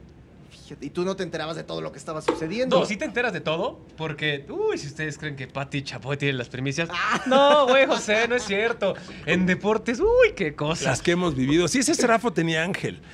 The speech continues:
Speaker 3: Años después, en el de Dallas, tuve otra anécdota con él, increíble.
Speaker 1: <laughs> ¿Qué te,
Speaker 3: ¿Tú ya
Speaker 1: qué te
Speaker 3: estabas?
Speaker 1: hizo?
Speaker 2: Ahí está.
Speaker 3: ¿Tenemos tiempo?
Speaker 1: Sí,
Speaker 3: No,
Speaker 1: sí, sí,
Speaker 3: es,
Speaker 1: tú
Speaker 3: esa de
Speaker 1: cuéntanos.
Speaker 3: Dallas también es increíble. Pero resulta que el Super Bowl fue en el Estadio de los Vaqueros, que es un estadio muy
Speaker 1: Sí,
Speaker 3: glamoroso.
Speaker 1: sí, sí.
Speaker 3: Entonces,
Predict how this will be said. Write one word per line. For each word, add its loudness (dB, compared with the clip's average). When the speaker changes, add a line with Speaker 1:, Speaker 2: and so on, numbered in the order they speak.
Speaker 3:
Años 2
después, -2
en -6
el -10
de -6
Dallas, -4
tuve 0
otra -2
anécdota -6
con -8
él, -4
increíble. -2
Speaker 1:
<laughs> -20
¿Qué -2
te, 0
Speaker 3:
¿Tú 4
ya 2
Speaker 1:
qué 0
te 2
Speaker 3:
estabas? 0
Speaker 1:
hizo? -16
Speaker 2:
Ahí 0
está. -4
Speaker 3:
¿Tenemos 4
tiempo? 4
Speaker 1:
Sí, 0
Speaker 3:
No, 4
Speaker 1:
sí, 4
sí, -2
Speaker 3:
es, 2
Speaker 1:
tú 2
Speaker 3:
esa -
de 4
Speaker 1:
cuéntanos. 2
Speaker 3:
Dallas -2
también -2
es -4
increíble. -6
Pero 0
resulta 4
que -4
el -6
Super -2
Bowl 2
fue -2
en 0
el 0
Estadio -2
de 2
los -2
Vaqueros, -6
que -4
es -6
un 2
estadio -2
muy 0
Speaker 1:
Sí, 0
Speaker 3:
glamoroso. -2
Speaker 1:
sí, -14
sí. -16
Speaker 3:
Entonces, -4